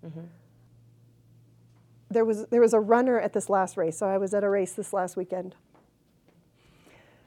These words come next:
Speaker 2: She left the aid station and she came back fifteen minutes later. She should have been back three or four hours later.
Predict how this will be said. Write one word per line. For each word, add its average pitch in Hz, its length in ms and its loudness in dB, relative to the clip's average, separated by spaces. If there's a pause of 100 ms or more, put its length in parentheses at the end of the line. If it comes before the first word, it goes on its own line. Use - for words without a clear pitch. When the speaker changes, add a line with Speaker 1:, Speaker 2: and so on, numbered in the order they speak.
(200)
Speaker 2:
She 240 320 0
left 254 320 4
the 262 120 4
aid 214 160 6
station 214 600 0 (240)
and 220 140 -6
she - 140 -6
came 233 260 2
back 185 400 2 (280)
fifteen 254 380 -2
minutes 202 260 -4
later. 175 260 0
She - 180 -12
should 269 260 -2
have 220 60 0
been 196 360 0 (200)
back 175 280 0 (420)
three 220 220 0
or 180 60 -2
four 190 320 0
hours 180 360 -4
later. - 320 -12